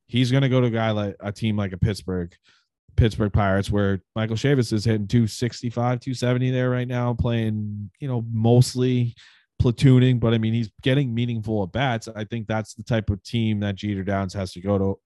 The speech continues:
go to, to be an everyday player, because everyday player on the Red Sox, no,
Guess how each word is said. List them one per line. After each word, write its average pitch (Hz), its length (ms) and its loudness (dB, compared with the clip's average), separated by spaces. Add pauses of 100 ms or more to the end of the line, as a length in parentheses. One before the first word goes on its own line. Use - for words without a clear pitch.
(120)
go 117 180 4
to, 117 240 -2
to - 120 -8
be 107 240 -2
an 104 80 -2
everyday 95 420 -4
player, 90 400 -6
because 92 400 -6 (200)
everyday 110 380 2
player 110 300 2
on 104 100 -2
the 95 80 -4
Red 101 220 -4
Sox, 104 360 -4 (340)
no, 92 300 -2